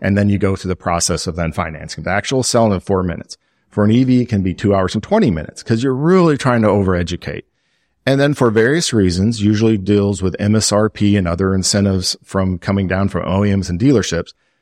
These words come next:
then that salesperson gets paid about half of the commission.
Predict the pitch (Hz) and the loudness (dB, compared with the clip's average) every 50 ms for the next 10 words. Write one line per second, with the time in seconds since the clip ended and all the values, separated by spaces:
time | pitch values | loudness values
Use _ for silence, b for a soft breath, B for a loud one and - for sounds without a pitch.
0 | _ _ - 117 117 117 110 - - 170 180 165 - 139 120 113 - 120 117 117 | _ _ -2 0 0 2 0 -2 -2 -2 -4 -2 0 -2 -2 0 0 0 0 0
1 | - - _ _ _ _ _ - 107 - - - - 120 110 101 98 95 92 87 | -2 -6 _ _ _ _ _ -4 -4 -4 -4 -4 0 0 0 0 0 -2 -2 -4
2 | - - - _ - 143 139 143 - - 202 196 190 - - 180 214 202 - - | -4 -8 -14 _ -20 -18 -16 -12 -8 -6 -4 -4 -4 -2 -2 0 0 0 -2 -4
3 | - | -8